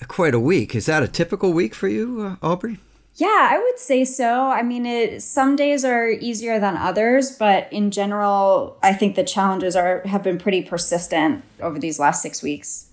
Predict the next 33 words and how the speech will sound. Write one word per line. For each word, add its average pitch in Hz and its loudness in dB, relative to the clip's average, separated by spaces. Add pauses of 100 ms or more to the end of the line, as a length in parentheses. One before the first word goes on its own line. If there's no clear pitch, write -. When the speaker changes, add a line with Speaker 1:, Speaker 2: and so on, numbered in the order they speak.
(120)
Speaker 1:
So - -2
what 247 2
gave 185 6
you 175 4
the 131 6
idea 123 4
of 95 -2
doing 113 0
this? - -10 (100)
Speaker 2:
Actually, 285 2
my 214 0
editor 220 0
at 185 -6
Vox, 196 0 (120)
who 202 2
I 185 0
made 190 -4
the 185 0
comic 180 -8
for, 165 -2
had 202 -2
reached 196 -4
out 190 2
to 202 -6
me. 175 0
I'd 196 0
been 196 -6
complaining 190 -4
a 175 -6
bit 170 0
on 180 -4
Twitter 170 0
about 147 -2